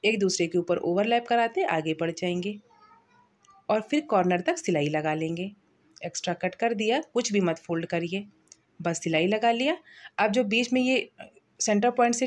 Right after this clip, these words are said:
पैटर्न बनाया था ना, इस पर हम स्टिच कर लेंगे इसे। तो एक बार में ये भी हमारा स्टिच हो जाएगा। जैसे कपड़े की पट्टी को स्टिच करते हैं, फ्रिल आपका वैसा ही काम करेगा। बस फ्रिल को आप पट्टी की तरह समझ लीजिए और पूरे पर सिलाई लगा लीजिए। तो इतना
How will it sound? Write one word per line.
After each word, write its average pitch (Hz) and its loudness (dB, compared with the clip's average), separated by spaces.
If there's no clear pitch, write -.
पैटर्न 214 0
बनाया 196 2
था 285 -2
ना, 370 2
इस 208 -2
पर 202 2
हम 185 0
स्टिच - -4
कर 170 -2
लेंगे 170 -4
इसे। 202 -8
तो - -6
एक 226 0
बार 180 4
में 170 0
ये 165 2
भी 220 0
हमारा 254 2
स्टिच 240 -4
हो 247 4
जाएगा। 233 0
जैसे 214 0
कपड़े 226 2
की 208 -2
पट्टी 185 0
को 277 2
स्टिच 262 -2
करते 226 0
हैं, 359 2
फ्रिल 233 4
आपका 190 2
वैसा 202 2
ही 180 2
काम 170 -2
करेगा। 170 -2
बस 220 0
फ्रिल 240 2
को 240 0
आप 202 4
पट्टी 175 0
की 214 -4
तरह 233 2
समझ 220 -2
लीजिए 208 0
और 330 0
पूरे 156 2
पर 294 0
सिलाई 180 -2
लगा 165 -2
लीजिए। 170 -6
तो - 0
इतना 226 2